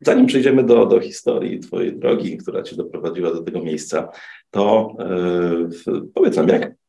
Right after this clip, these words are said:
dzisiaj wygląda twój dzień pracy? Z czego się składa? Co, co stanowi jego typowe elementy? E, w-, w-, czemu poświęcasz na co dzień uwagę? Jak go planujesz? E, na ile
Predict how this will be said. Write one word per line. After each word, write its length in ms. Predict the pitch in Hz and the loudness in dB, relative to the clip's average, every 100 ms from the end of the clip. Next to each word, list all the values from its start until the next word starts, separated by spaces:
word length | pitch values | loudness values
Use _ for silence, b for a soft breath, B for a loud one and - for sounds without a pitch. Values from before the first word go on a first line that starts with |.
| - | -2
dzisiaj 260 | - 95 | 2 2
wygląda 340 | - - 80 80 | 0 -2 -4 -4
twój 280 | - 78 | -4 -6
dzień 220 | - - - | -4 -4 -4
pracy? 360 | - - - | -4 -4 -8
Z 80 | - | -2
czego 180 | 123 240 | 2 2
się 140 | - | 2
składa? 400 | - - - - | 0 2 4 2
Co, 180 | - - | 0 -4
co 160 | - 95 | -4 -8
stanowi 440 | - 90 90 90 | -4 0 2 2
jego 180 | 85 82 | 2 0
typowe 320 | - 95 90 | 0 2 4
elementy? 640 | 82 80 85 - 113 113 - B B _ | 4 2 0 0 2 0 0 B B _
E, 400 | - 85 82 85 82 85 | -12 -8 -6 -4 -4 -6
w-, 460 | 82 - 82 78 78 | -12 -12 -6 -6 -6
w-, 360 | - 82 78 | -8 -10 -8
czemu 420 | - 80 80 - _ | -2 0 0 -6 _
poświęcasz 540 | 80 - 80 90 80 | -6 -4 0 0 -2
na 100 | - | -6
co 140 | - 78 | -8 -6
dzień 320 | 78 76 76 _ _ _ | -6 -6 -8 _ _ _
uwagę? 340 | - 71 85 92 | -10 -4 0 2
Jak 200 | 78 78 | 0 -2
go 120 | - | -8
planujesz? 640 | - 82 76 80 85 - - b b b b _ _ _ | -8 -8 -4 -4 -4 -6 -14 b b b b _ _ _
E, 160 | 80 80 | 0 2
na 160 | 85 | 4
ile 400 | 85 98 90 87 | 4 6 4 2